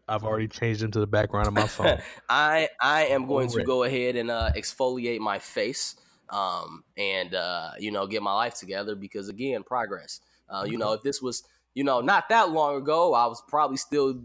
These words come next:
Speaker 2: using hand lotion on my face. So, yeah, uh,
Speaker 1: Oh, boy.
Speaker 2: progress, progress, everybody. Um, so,
Speaker 1: Absolutely,
Speaker 2: you
Speaker 1: definitely
Speaker 2: know, a-,
Speaker 1: progress,
Speaker 2: as
Speaker 1: man.
Speaker 2: I, you know, uh, approach, uh, yet another birthday,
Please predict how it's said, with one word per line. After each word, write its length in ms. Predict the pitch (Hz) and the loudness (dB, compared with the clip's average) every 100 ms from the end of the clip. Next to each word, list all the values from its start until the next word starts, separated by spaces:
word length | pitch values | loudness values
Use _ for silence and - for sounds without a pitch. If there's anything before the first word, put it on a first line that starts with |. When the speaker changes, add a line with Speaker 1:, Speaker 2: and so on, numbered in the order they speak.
| 117 | -8
Speaker 2:
using 340 | 156 139 123 | -4 -4 -4
hand 380 | - 170 170 117 | -2 0 0 0
lotion 400 | 110 104 107 101 | 0 -2 -4 -6
on 100 | 104 | -4
my 140 | 98 | -4
face. 460 | 98 - 90 - - _ - 73 | -6 -8 -8 -8 -10 _ -6 -6
So, 340 | - - - 233 - _ _ _ | -4 4 6 6 2 _ _ _
yeah, 360 | 202 262 196 113 - | 4 6 6 4 2
uh, 520 | 156 175 170 160 147 107 | 6 8 8 8 6 2
Speaker 1:
Oh, 80 | |
boy. 60 | 110 | -2
Speaker 2:
progress, 640 | - 269 202 143 - - - _ | 6 6 8 4 2 -2 -6 _
progress, 320 | 233 233 180 170 | 2 4 4 0
everybody. 480 | 156 123 156 180 - - _ _ _ _ _ 143 | -2 0 2 0 -2 -12 _ _ _ _ _ -4
Um, 760 | 139 139 131 123 117 113 104 - | 0 0 0 -2 -2 -6 -12 -8
so, 160 | 117 | -2
Speaker 1:
Absolutely, 340 | 147 135 131 131 | 2 2 0 -2
Speaker 2:
you 60 | |
Speaker 1:
definitely 160 | - 135 | 0 2
Speaker 2:
know, 40 | 135 | 2
a-, 40 | |
Speaker 1:
progress, 320 | 117 - 92 | 2 2 2
Speaker 2:
as 240 | 127 135 135 | 0 -2 -2
Speaker 1:
man. 80 | 120 | -4
Speaker 2:
I, 500 | 123 123 123 117 - | -4 -2 -2 -6 -10
you 120 | 127 127 | -12 -8
know, 320 | 110 104 101 - | -6 -8 -10 -10
uh, 140 | 107 98 - | -8 -8 -8
approach, 560 | 107 - 131 123 - - | -12 -6 -6 -4 -8 -8
uh, 280 | 110 104 92 - _ _ - _ - | -4 -4 -4 -8 _ _ -20 _ -4
yet 180 | 110 110 | 0 2
another 340 | 107 117 117 | 0 0 0
birthday, 680 | 92 113 107 113 110 120 | -2 -4 -4 -6 -4 -6